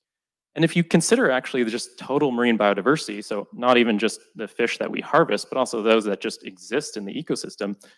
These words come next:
it gets even worse. Those assessed fish stocks are really about one percent of marine biodiversity. This isn't very, uh, comforting. But we also know that when you have data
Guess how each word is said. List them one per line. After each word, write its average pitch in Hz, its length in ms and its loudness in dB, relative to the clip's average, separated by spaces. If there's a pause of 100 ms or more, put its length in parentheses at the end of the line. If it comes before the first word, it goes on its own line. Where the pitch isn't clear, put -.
(140)
it 151 80 -4
gets 226 140 0
even 170 220 4
worse. - 580 2 (260)
Those 165 240 0 (180)
assessed - 540 -10
fish 165 160 -10
stocks 110 300 -4
are 117 80 -2
really 170 200 0
about 127 220 0
one 139 280 -2
percent 113 460 -6
of 101 80 -10
marine 95 280 -12
biodiversity. - 760 -12 (560)
This 143 140 -8
isn't 127 260 -8
very, 104 320 2 (380)
uh, 98 180 -6 (160)
comforting. - 580 -10 (1120)
But 170 100 0
we 185 100 8
also 220 220 6
know 143 360 4
that 113 140 0
when 123 100 -2
you 117 100 -2
have 151 500 -6
data - 480 -6